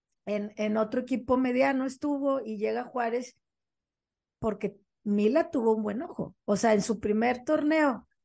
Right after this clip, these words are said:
no las clasifica, pero para el segundo hizo ciertas contrataciones que hizo potencializar a las que se quedaron y las que llegaron.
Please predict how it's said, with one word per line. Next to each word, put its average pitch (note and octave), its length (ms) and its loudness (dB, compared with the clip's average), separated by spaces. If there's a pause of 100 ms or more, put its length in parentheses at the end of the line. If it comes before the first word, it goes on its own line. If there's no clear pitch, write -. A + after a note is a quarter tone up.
(160)
no G#3 240 0
las C4 440 -2
clasifica, A#3+ 880 -6 (880)
pero A3+ 260 2
para A3+ 160 6
el G#3+ 80 2
segundo A3+ 460 2
hizo C#4 240 2
ciertas C4+ 460 0
contrataciones C4 1040 -4 (560)
que A3 160 6
hizo A#3+ 360 4
potencializar G3+ 880 0
a - 60 -4
las G3 220 -8
que B3+ 120 -6
se A#3+ 160 -6
quedaron A3 480 0 (160)
y D#4+ 200 2
las C4 180 -2
que F3+ 120 -8
llegaron. F3 300 -10